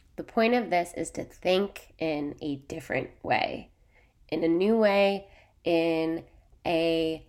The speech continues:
more flexible and open-minded way, because it's really only going to allow you to evolve and grow and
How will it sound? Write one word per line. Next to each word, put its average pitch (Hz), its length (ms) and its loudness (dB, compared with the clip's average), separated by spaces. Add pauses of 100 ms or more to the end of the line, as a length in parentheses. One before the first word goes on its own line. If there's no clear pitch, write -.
more 170 200 0
flexible 180 960 0
and - 160 0
open-minded 165 920 2
way, 147 680 -2 (580)
because 180 300 0
it's 160 180 -6
really 170 300 4
only 156 400 4
going 143 400 0
to 147 120 -8
allow 139 560 -2
you 131 280 -2
to 131 680 -6 (100)
evolve 156 600 0
and 147 200 -4
grow 151 720 0
and 147 680 -2